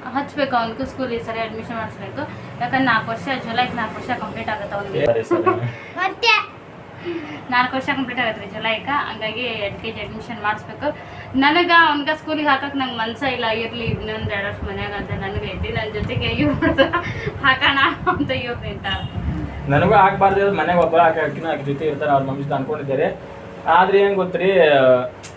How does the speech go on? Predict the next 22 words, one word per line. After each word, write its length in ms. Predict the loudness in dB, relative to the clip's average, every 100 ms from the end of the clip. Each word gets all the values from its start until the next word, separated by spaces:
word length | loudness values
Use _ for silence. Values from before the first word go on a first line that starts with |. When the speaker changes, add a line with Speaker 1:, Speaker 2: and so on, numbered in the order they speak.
| -6 6
Speaker 2:
ಮ-, 180 | 6
ಸ್ಕೂಲ್ 340 | 6 4 6 8
ವರ್ಸಸ್ 380 | 6 4 2 4
ಕಲಿತಾರ, 340 | 4 6 4
ಮನ್ಯಾಗ 380 | 4 4 2 2
ಇದ್ರೆ 200 | 2 2
ಹಿಂಗ 180 | 2 4 4 0 -10 -10 -8 -8 -4 -4 -4 -6 -6 -2
ಮೊಬೈಲ್ 300 | 2 6 6
ನೋಡಿದ್ನೆ, 500 | 6 4 2 0 -2
ಟಿ 60 | 0
ವಿ 80 | 2
ನೋಡಿದ್ನೆ, 460 | 2 2 2 4
ಮತ್ತ್ 160 | 4 6
ಅವನು 220 | 6 6
ಹೋದಾಗ 340 | 4 4 4 2
ಇವ್ನು 220 | 0 2
ಬೇಜಾರಾಗ 380 | 4 6 6 6
ಅದೇ 140 | 4
ಕೆಲಸ 200 | 2 2
ಮಾಡ್ತಾನೆ. 320 | 0 0 -2
ಇವ್ನು 140 | -6 -8
ಬರೀ 140 | -8